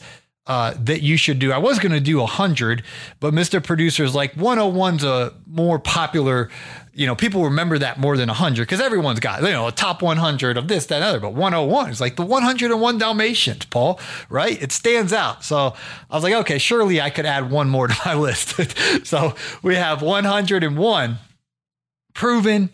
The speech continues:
actionable specifics. It's basically like a checklist. So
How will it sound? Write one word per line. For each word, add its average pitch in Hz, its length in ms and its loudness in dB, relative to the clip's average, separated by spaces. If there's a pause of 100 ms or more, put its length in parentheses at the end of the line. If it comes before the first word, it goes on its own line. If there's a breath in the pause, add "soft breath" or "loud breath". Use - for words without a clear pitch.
(460)
actionable 196 500 0
specifics. 165 580 -2
It's 165 80 -4
basically 254 380 0
like 170 200 0
a 123 60 -2
checklist. 113 520 -2
So 160 280 0